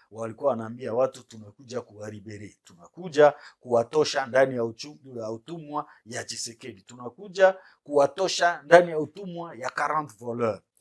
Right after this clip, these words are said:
Eh, ni kweli watu leo, wakati unazungumza na watu ambao wako Goma, wanasema, "Ndiyo, kwa leo sasa hakuna quarante voleurs, lakini kuna shida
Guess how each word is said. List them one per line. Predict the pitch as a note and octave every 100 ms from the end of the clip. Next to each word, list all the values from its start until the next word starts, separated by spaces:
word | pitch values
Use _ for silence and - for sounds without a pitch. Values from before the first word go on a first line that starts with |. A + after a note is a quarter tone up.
| _ _ -
Eh, | E3 F3+ F3
ni | F3 E3
kweli | - A3+ B3 F#3+ F#3 -
watu | D3 F#3 F#3+ E3+
leo, | E3+ F3+ D#3
wakati | C#3 D#3+ D#3
unazungumza | C#3+ B2 B2 A#2 C3 B2+ D#3 D3+
na | B2+
watu | B2+ D3+ C3 A#2
ambao | B2+ B2+ D3 A#2
wako | A#2 A2+ -
Goma, | F3+ A#3 G#3+ - _ - - -
wanasema, | E3+ F#3 B3 A#3+ F#3+
"Ndiyo, | A#3 D#4+ B2 - _
kwa | E3+ F#3
leo | A#3 A3
sasa | - G3+ - F3+ E3+
hakuna | C#3 D3 G3 E3
quarante | - D3 E3 A2+
voleurs, | B2+ B2+ C3+ G2 _ _ _ _ -
lakini | A#2 - C4+ C#4+ D3+ E3+ - _ _ _
kuna | D#3+ D3 C3+ A2+
shida | - - - A3 G3 E3+ D#3+